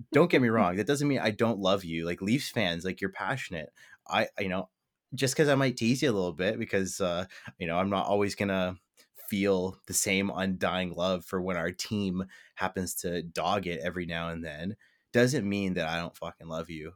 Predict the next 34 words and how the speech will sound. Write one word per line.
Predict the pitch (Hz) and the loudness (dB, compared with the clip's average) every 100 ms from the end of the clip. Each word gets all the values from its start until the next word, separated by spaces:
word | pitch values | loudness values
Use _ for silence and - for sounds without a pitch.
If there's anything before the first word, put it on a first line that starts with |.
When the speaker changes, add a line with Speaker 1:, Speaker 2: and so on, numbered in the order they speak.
| _ | _
Speaker 1:
all | 80 | -4
right? | 87 101 | -2 -2
You | 92 95 | -4 0
guys | 101 107 | 0 0
are, | 101 | -4
you | 95 | -2
guys | 107 123 | 0 2
are | 123 | 0
beauties, | - 95 98 82 95 - - _ _ | 0 -2 0 -2 -6 -8 -16 _ _
and | 92 87 92 - _ _ 233 | -4 -2 -4 -6 _ _ 0
Speaker 2:
Darty | 220 233 339 | 2 4 4
jumped | 208 214 240 | 6 6 8
in | |
the | 240 | 8
Speaker 1:
for | 202 | 8
Speaker 2:
lake | 170 - | 6 2
for | - 160 | -2 2
you. | 151 151 175 214 - _ 160 | 4 4 4 -2 -6 _ 2
Speaker 1:
<laughs> | 143 175 - - | 4 2 -2 -2
I | - 143 | 4 6
jumped, | 143 170 - 302 - | 8 6 6 4 6
Speaker 2:
<laughs> | 302 - | 2 6
Speaker 1:
I | 139 185 | 6 6
froze | - - 127 135 151 147 113 107 107 - - - - | 4 2 6 8 10 8 6 2 -2 -8 -16 -20 -8
my | 101 104 104 107 - | 0 4 4 2 -2
petunias | - - 135 143 147 104 95 | -6 0 2 4 6 4 4
off | 90 80 95 - | 2 2 -2 -2
in | 92 | 0
that | 95 123 - 120 | 2 0 -2 -14
frozen | - 117 123 123 233 | -2 2 4 8 10
Speaker 2:
In | 269 | 10
Speaker 1:
Lake | 208 | 8
Speaker 2:
jeans. | 214 175 113 123 | 6 6 2 4
Speaker 1:
Simcoe | 131 135 165 | 4 4 2